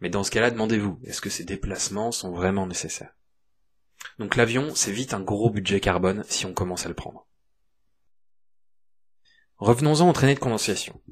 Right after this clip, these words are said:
D'après certaines études, deux pour cent des vols génèrent entre soixante et quatre-vingts pour cent des traînées de condensation.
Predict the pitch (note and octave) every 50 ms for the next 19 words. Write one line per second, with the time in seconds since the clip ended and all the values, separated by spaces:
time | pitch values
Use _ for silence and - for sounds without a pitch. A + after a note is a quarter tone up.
0 | - _ _ _ _ _ _ _ - _ _ _ _ _ _ _ _ _ - -
1 | A2+ A#2 - - E3 - - C#3+ - F3 D#3+ C#3 C3 B2 - - E3 - - -
2 | - A2 A2 C3 F#3 F#3 - D#3+ - - - D#3 D3+ C#3+ B2+ A2 G#2 G#2 A2 A#2
3 | B2 C3 A#2+ - - G#2+ G#2 A2+ A#2 B2+ C3 C#3+ - - - G#2+ - - A2 -
4 | - D#3 D3+ - - D#3 C#3+ - G#3+ G#3+ - C3 - - B2+ B2 A#2+ A#2+ - A#2
5 | - - A#2 A2+ - - - G2+ G2 - - - A#2 A#2+ B2 - - A#2 G#2 G2+
6 | - - F#2 - - - -